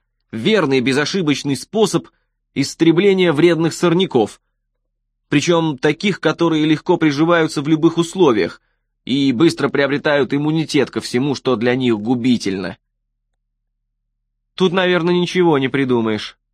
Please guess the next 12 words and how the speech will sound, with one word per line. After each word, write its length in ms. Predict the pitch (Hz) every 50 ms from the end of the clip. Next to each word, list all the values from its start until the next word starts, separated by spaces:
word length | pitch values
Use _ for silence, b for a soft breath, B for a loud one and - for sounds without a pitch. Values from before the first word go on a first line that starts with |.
| _ _ _
сказал 480 | - - - 120 113 104 120 113 110
я. 260 | 110 113 107 107 104 - _ _ _ _ _ _ _ _ _ _ _ _ _ _ _ _ _ _ _ _ _ _ _ _ _ _ -
«Да 280 | 110 110 110 127 160
нет», 320 | 190 196 190 196 202 208 - - _ _ _ _ _ _
одна 340 | - 104 117 117 135 147 160
возможность 540 | 165 160 135 135 156 156 151 147 156 143 -
все-таки 400 | - - 147 131 151 - 156 156
есть. 440 | 135 113 110 110 107 - - - _ _ _ _ _ _ _ _ _ _ _ _ _ _ _ _
Только 600 | - 147 160 156 131 - 160 156 151 147 143 135 117
малоприятная. 1040 | 107 117 143 160 156 135 123 107 139 143 151 147 139 117 104 - 107 101 104 107 - _ _ _ _ _ _ _ _ _ _ _ _ _ _ _ _ _ _ _ _ _ _ _ _ _ _ _ -
Какая 420 | - 165 160 - 170 135 120 113
же? 200 | 101 104 101 -